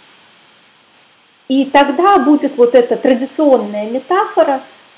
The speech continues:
что если, э, свежий огурец поместить в банку с рассолом и солёными огурцами, он станет солёным через какое-то время,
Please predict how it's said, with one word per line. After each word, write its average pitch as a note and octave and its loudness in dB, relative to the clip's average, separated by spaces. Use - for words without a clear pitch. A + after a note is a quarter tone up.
что - -4
если, A#3 0
э, A3+ -8
свежий A#3 4
огурец A3 0
поместить A3 -6
в F#3 -8
банку F#3 0
с - -12
рассолом G#3+ 0
и A3+ -6
солёными F#4+ 0
огурцами, C#4+ -4
он A4+ -2
станет D4 -4
солёным C4 2
через F3+ -4
какое-то G3+ 0
время, G3 -4